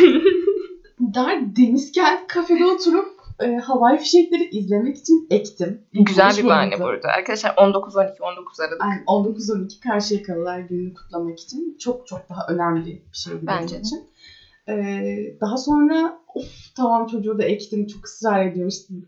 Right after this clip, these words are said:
Speaker 2: Allah
Speaker 1: Hmm.
Speaker 2: rıza-, Allah rızası için
Speaker 1: Neden?
Speaker 2: bir buluşayım." deyip buluştum ve, e,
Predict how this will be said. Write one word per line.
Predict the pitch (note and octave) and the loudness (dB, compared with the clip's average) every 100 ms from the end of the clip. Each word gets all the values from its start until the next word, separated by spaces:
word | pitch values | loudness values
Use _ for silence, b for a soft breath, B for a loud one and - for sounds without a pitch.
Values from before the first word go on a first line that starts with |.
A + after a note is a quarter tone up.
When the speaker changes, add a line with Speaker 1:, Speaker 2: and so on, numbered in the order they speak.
| - | 0
Speaker 2:
Allah | A3 A3 A#3+ | 4 8 6
Speaker 1:
Hmm. | C4 | 6
Speaker 2:
rıza-, | B3 B3+ D4+ - C#4+ | 2 2 0 0 0
Allah | D4 F#4 A4 G4 | 4 6 6 4
rızası | D#4 - E4 E4+ F#4 | 2 2 2 4 4
için | F4+ E4+ | 4 6
Speaker 1:
Neden? | A3+ A3+ A#3+ | 6 6 4
Speaker 2:
bir | |
buluşayım." | C4 E4 - E4+ D#4 G4+ D5 - B B B - | 4 4 4 2 6 6 6 -4 B B B -6
deyip | G3+ A3+ G3+ F#3 | -2 0 -2 -6
buluştum | F#3+ G3+ G#3 - D#4 F4+ | -6 -6 -10 -12 -8 -4
ve, | C4 C4+ | -2 -2
e, | E4 - | -4 -14